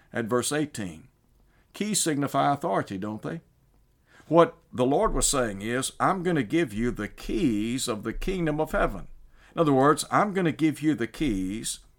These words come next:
whereby you can unlock the doors to the kingdom of the church so that people might enter." On Pentecost Day, we have the Apostle Peter,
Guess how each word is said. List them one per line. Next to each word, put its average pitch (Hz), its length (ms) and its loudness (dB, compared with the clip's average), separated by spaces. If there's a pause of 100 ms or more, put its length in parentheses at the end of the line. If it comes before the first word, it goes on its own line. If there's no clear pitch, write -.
(380)
whereby 147 400 6
you 135 220 0
can 139 320 -2
unlock 160 580 2
the 123 100 -2
doors 120 560 0
to 143 120 -8
the 131 140 -4
kingdom 139 460 -2
of 160 80 -4
the 185 100 -2
church 104 600 -4 (300)
so 131 240 -2
that 113 180 -6
people 120 260 -2
might 120 360 -2 (300)
enter." - 500 -6 (640)
On 85 120 -8
Pentecost 110 560 0
Day, 123 360 -6 (760)
we 110 160 0
have 117 320 4
the 113 100 -2
Apostle 123 460 0
Peter, 135 460 -2